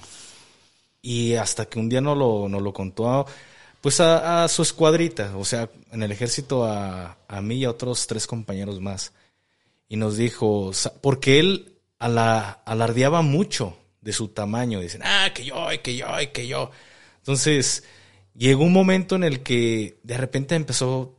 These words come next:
se le veía el cambio. Él era una persona muy alegre, diario cotorreando, jijiji, jajaja, y después empezó, pues, muy, muy apagado. Y mi cabo le preguntó que, pues, qué era lo que, lo que él tenía.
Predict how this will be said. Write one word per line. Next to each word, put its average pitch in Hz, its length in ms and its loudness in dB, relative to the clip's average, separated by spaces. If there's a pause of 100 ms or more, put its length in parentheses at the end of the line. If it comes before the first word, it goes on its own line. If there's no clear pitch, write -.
(100)
se - 160 0
le 117 140 6
veía 120 280 6
el 147 120 -2
cambio. 135 280 2
Él 143 80 0
era 175 100 0
una 185 160 0
persona 147 260 -2
muy 151 200 2
alegre, 135 500 2
diario 127 220 -6
cotorreando, 117 720 -6
jijiji, 107 600 -12
jajaja, 104 500 -10 (160)
y 113 100 -12
después 104 400 -6
empezó, 110 580 -2 (520)
pues, 185 160 0
muy, 175 680 2 (400)
muy 170 200 2
apagado. 107 540 2 (520)
Y 113 680 -2 (300)
mi 131 140 0
cabo 139 260 6
le 123 100 4
preguntó 110 560 -2
que, 120 220 -4
pues, - 580 -16 (140)
qué 101 180 -8
era 113 120 -4
lo 101 180 -8
que, 85 300 -16
lo 87 120 -18
que - 80 -16
él 98 100 -12
tenía. 127 380 -2